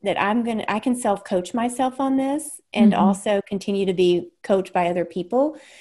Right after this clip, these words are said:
Speaker 1: that that's really what helped me get to some of these thoughts is, you know, if I'm, I'm a coach and I'm trying to put out some content to help people with wellness, stuff that I've learned that I wanna share, um,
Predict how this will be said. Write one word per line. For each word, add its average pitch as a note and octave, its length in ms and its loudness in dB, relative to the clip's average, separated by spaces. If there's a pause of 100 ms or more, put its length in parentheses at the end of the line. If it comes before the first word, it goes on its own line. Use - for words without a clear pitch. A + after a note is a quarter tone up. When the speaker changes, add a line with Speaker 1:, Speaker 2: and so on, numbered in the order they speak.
(260)
Speaker 1:
that A3+ 180 0
that's B3+ 300 2
really B3 180 2
what G3+ 220 0
helped F#3 240 0
me F#3+ 240 -2
get F3 220 -4
to F#3 120 -6
some F3+ 280 -4
of F3 120 -4
these E3 460 -2 (340)
thoughts F4 580 0
is, G3 320 -4 (240)
you A3 120 -4
know, F#3+ 160 0
if F#3 100 -8
I'm, B3 460 0 (100)
I'm A#3 220 0
a A3+ 80 -2
coach A3 400 -4
and G3+ 100 -2
I'm G3 120 -2
trying G#3+ 240 -4
to G3+ 40 0
put G3+ 220 -4
out F#3 240 -2
some F3+ 140 -6
content F3+ 680 -8
to F#3+ 100 -10
help A#3 240 -4
people F#3+ 300 -8
with E3+ 180 -8
wellness, D#3+ 460 -6 (240)
stuff C#4+ 320 0
that G#3+ 140 2
I've G#3+ 260 2
learned F#3+ 340 0
that E3+ 100 0
I F3 140 2
wanna F3 200 -2
share, F3 500 -4 (640)
um, G3+ 460 -2